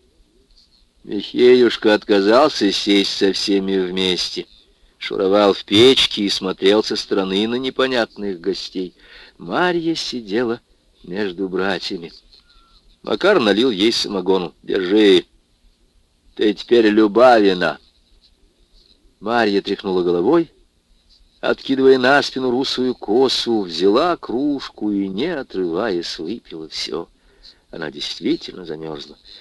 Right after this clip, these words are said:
"Ох, мама родная!" — выдохнула она. "Берёт!" — улыбнулся довольно Макар. "Мы ещё не так гульнём, это просто так!"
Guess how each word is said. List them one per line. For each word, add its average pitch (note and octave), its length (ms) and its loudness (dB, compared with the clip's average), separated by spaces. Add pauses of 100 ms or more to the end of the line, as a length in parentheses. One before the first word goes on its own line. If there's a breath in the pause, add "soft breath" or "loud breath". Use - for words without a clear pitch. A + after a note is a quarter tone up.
(240 soft breath)
"Ох, D#3+ 580 4
мама G#2+ 500 -6 (480)
родная!" — F#2 720 -8 (480)
выдохнула F2+ 640 -6
она. F2 180 -8 (380)
"Берёт!" — G2 840 2 (640)
улыбнулся G2 560 0
довольно G2 320 2
Макар. F#2+ 360 0 (220 loud breath)
"Мы A#2 160 -2
ещё F3+ 800 2
не D#3 200 -2
так F3+ 520 2
гульнём, D3 920 2
это E3+ 240 2
просто - 400 0
так!" - 640 2